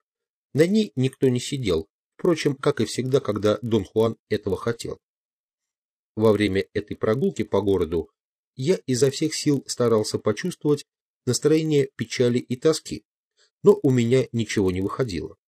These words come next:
В предстоящем уходе Дона Хуана странным образом было что-то праздничное.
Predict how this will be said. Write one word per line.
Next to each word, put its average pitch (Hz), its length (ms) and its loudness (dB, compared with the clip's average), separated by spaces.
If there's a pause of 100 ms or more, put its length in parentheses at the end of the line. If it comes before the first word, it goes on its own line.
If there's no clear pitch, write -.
(1000)
В - 80 -20
предстоящем 104 760 0
уходе 98 460 -2
Дона 90 260 -2
Хуана 139 540 0 (320)
странным 151 580 2
образом 123 440 2
было 110 220 2
что-то - 300 -4
праздничное. - 760 -4